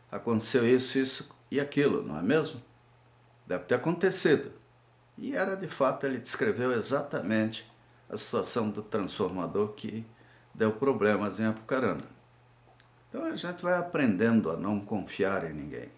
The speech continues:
Outra vez, numa missão técnica, mais quatro companheiros, numa grande multinacional na época, nós fomos jantar até com o prefeito de uma cidade.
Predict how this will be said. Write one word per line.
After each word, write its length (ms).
Outra 180
vez, 320
numa 160
missão 440
técnica, 800
mais 300
quatro 360
companheiros, 1040
numa 280
grande 500
multinacional 1040
na 160
época, 440
nós 100
fomos 320
jantar 360
até 200
com 140
o 60
prefeito 680
de 100
uma 180
cidade. 480